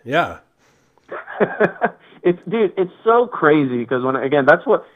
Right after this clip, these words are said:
Speaker 2: so it went from this Kupfstein story to the Liber Vacae. And then the Liber Vacae, 'cause that, that's the, that's the Mac Daddy, that's what everybody's interested in. It's a book of eighty experiments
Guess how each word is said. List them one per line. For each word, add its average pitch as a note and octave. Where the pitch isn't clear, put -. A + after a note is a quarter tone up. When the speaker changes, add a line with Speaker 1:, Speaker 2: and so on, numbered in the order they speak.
Speaker 2:
so E3
it E3
went F3+
from F3
this D3+
Kupfstein F#3+
story E3
to D#3
the C#3
Liber C#3+
Vacae. B2
And C#3+
then C#3+
the C#3+
Liber F#3
Vacae, C#3
'cause C3
that, C#3+
that's D3
the, B2
that's B2
the C3+
Mac A2+
Daddy, A2
that's A2+
what G#2
everybody's A2+
interested B2
in. A2+
It's -
a C3+
book F3+
of C#3
eighty F3
experiments G#2+